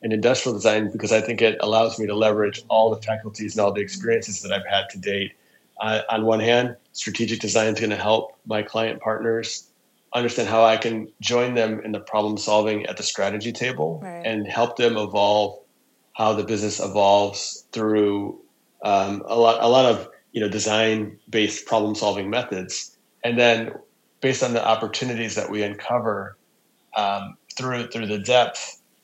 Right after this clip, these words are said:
Speaker 1: I can leverage the industrial design process, building on my mechanical engineering background and, and the experience with physical product creation through the different chapters of career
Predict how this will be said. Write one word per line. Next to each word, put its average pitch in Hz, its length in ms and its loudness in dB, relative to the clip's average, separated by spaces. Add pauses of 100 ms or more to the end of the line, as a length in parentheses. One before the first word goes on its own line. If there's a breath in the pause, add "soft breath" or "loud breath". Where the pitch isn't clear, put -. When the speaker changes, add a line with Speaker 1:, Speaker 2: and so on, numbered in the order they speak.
Speaker 1:
I 107 100 2
can 110 160 -4
leverage 110 500 2
the 110 120 -4
industrial 110 440 2
design 107 420 0
process, 98 500 -2
building 107 340 0
on 98 340 -4 (500)
my 98 200 -6
mechanical 107 400 -6
engineering 139 340 -4
background 117 600 0
and, 95 240 -12
and 98 180 -14
the 101 40 -12
experience 107 460 -8
with - 140 -16 (120)
physical 110 260 -8
product 101 300 -6
creation 120 680 -4
through 113 140 -12
the 104 80 -10
different 104 300 -8
chapters 110 360 -4
of 104 120 -14
career 104 500 -8